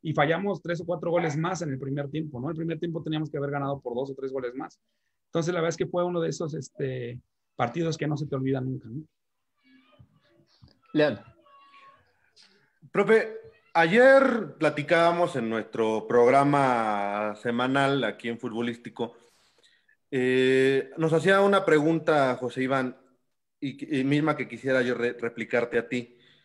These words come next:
Speaker 3: ¿Quién crees que llega más mermado al, al clásico capitalino? ¿Pumas o, o América? Pumas hoy nos acaban de anunciar que también Nicolás Freire y, y, y Carlitos no van a,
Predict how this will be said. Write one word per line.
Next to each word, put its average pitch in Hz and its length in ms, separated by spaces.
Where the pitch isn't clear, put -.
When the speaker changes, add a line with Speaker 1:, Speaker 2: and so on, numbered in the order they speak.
Speaker 3:
¿Quién 247 340
crees 220 400
que 185 260
llega 165 360
más 156 680
mermado 135 840
al, 101 380
al 104 180
clásico 120 460
capitalino? 98 720
¿Pumas 226 460
o, 107 480
o 110 140
América? 180 640
Pumas 165 340
hoy 143 280
nos 117 180
acaban 127 340
de 110 80
anunciar 110 420
que 107 200
también 117 360
Nicolás 117 400
Freire 117 440
y, 101 220
y, 98 380
y 98 420
Carlitos 113 480
no 117 160
van 117 200
a, 107 280